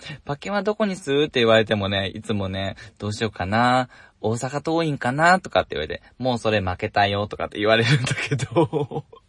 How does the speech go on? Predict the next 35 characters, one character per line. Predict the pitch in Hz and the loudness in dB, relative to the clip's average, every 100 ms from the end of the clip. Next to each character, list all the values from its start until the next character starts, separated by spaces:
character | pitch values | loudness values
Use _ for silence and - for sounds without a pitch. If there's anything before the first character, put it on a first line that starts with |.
| - | -2
<laughs> | 240 233 147 123 | 0 2 0 -2
そ | - 123 110 90 | 2 4 4 0
う。 | - - _ _ _ | -8 -20 _ _ _
ね、 | 98 101 | -6 -2
皆 | 101 110 | 0 -2
さ | 110 104 | 0 -2
ん | 98 | 0
も | 92 - - - | -4 -8 -20 -20
注 | - 113 | -4 0
目 | 107 104 107 | 0 0 -4
し | - | 0
て | 107 110 131 | 4 4 2
毎 | 113 110 107 | 2 4 2
日 | - 101 | -2 -2
見 | 107 | -2
て | 110 107 | 0 0
る | 98 | -2
方 | 90 98 95 | -6 -4 -2
い | 95 | -2
ら | 98 | -2
っ | 104 | -4
し | 120 | -8
ゃ | |
っ | 117 | -6
た | 120 | -4
ん | 107 | -2
じ | |
ゃ | 110 | 0
な | 127 | -2
い | |
で | 113 | -2
し | 107 | 0
ょ | 113 | 0
う | 104 | 2
か。 | 107 95 | 4 4